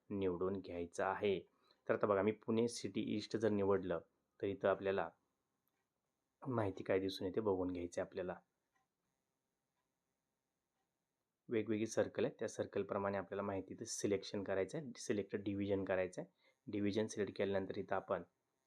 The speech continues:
खाली जाऊन आपल्याला जे हवा असलेला सर्कल निवडू शकता. त्यानंतर व्ह्यू पोस्ट करू शकता.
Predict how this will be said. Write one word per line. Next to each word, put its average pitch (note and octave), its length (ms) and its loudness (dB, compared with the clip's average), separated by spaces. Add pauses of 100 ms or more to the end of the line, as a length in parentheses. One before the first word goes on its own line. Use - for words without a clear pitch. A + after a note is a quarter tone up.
खाली G2+ 240 -2
जाऊन F#2+ 180 0
आपल्याला F#2+ 300 -2
जे G2+ 80 0
हवा F#2 280 2
असलेला F#2+ 280 -4
सर्कल G2 380 -8
निवडू G2 380 -8
शकता. F#2 360 -8
त्यानंतर G2+ 280 -4
व्ह्यू A2 240 -2
पोस्ट G#2 300 -6
करू F#2+ 180 -6
शकता. G2 300 -8